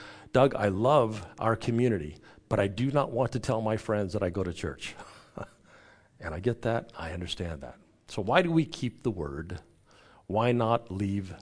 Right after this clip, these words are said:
the word behind? Well, to help us think about that, let's revisit something I said last week.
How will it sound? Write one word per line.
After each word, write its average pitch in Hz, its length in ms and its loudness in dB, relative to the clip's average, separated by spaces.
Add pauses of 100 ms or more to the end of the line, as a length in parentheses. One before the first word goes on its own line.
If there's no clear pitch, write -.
(100)
the 98 140 -2
word 87 500 -4
behind? 76 500 -8 (2000)
Well, 151 280 12
to 143 140 4
help 170 260 8
us 135 200 8
think 180 180 6
about 107 300 6
that, 127 180 6
let's - 240 2
revisit 135 640 6
something 127 440 2
I 120 120 6
said 107 360 4
last 104 440 2
week. 82 320 -6